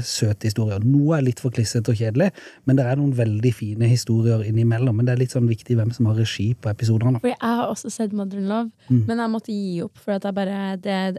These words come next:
Speaker 2: et eller annet med det liksom, ah, jeg er så lei amerikanske klisjeer. Det er sånn jeg kan se fem minutter, og så er jeg sånn, Å ja, hun kommer til å forelske seg i han,
Speaker 1: <laughs>
Speaker 2: og så kommer han til å være utro med hun, og så kommer de til å finne tilbake sammen på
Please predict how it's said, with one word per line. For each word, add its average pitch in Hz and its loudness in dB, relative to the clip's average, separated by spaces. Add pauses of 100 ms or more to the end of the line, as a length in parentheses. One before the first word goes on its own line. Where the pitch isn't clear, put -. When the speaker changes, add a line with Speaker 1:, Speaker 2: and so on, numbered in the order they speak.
Speaker 2:
et 196 -10
eller 208 -2
annet 190 -2
med 190 -2
det 185 -4
liksom, 180 -6
ah, 202 -10 (380)
jeg 220 -2
er 233 2
så - -
lei 214 -2 (580)
amerikanske 202 -4
klisjeer. 214 -2
Det - -6
er 240 -2
sånn 226 0
jeg 214 -4
kan 226 -4
se 196 -2 (640)
fem 202 0
minutter, 196 -2
og 220 -2
så 208 -2
er 208 0
jeg 208 -2
sånn, - -4
Å 220 0
ja, 208 0 (140)
hun 220 0
kommer 202 -2
til - -18
å 196 -2
forelske 185 -8
seg 185 -4
i 175 -6
han, 208 4 (100)
Speaker 1:
<laughs> - -16
Speaker 2:
og 226 0
så 233 0
kommer 220 2
han 208 -2
til 202 -6
å 202 2
være 226 -4
utro 196 -6
med 185 -4 (100)
hun, 269 0 (400)
og 233 -2
så 233 -2
kommer 226 4
de 202 -4
til - -6
å - -8
finne 202 -2
tilbake 185 -6
sammen 185 -2
på - -8